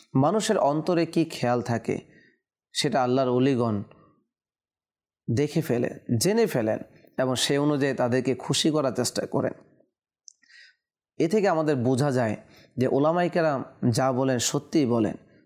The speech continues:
ওলামায়ে কেরাম বলেন যে শরিয়তের আলিম, মুফতি, মুহাদ্দিস, মুহাক্কিক,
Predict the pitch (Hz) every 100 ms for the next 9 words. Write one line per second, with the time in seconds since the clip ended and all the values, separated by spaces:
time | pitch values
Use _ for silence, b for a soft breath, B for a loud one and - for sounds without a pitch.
0 | _ 214 - 139 135 139 131 113 120 139
1 | 190 196 B B B B B 127 123 -
2 | 160 190 202 202 196 156 143 151 185 208
3 | 196 - - _ - 147 170 - - 202
4 | 196 147 147 180 151 170 202 196 - 139
5 | 151 180 180 - 202